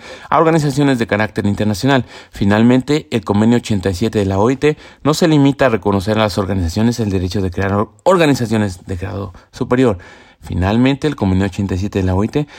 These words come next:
no se limita a reconocer a las organizaciones el derecho de crear organizaciones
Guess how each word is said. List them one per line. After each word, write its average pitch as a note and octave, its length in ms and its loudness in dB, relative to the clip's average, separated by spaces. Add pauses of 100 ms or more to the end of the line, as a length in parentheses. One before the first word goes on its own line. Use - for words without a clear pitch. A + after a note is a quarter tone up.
(120)
no G#3+ 120 0
se B3 100 2
limita F#3+ 380 2
a - 20 4
reconocer B2 500 0
a A2+ 60 0
las G2 220 -4
organizaciones A2 720 -2
el A#2 100 -4
derecho G2+ 320 -4
de F#2+ 120 -4
crear G2+ 280 -2
organizaciones G2+ 800 -2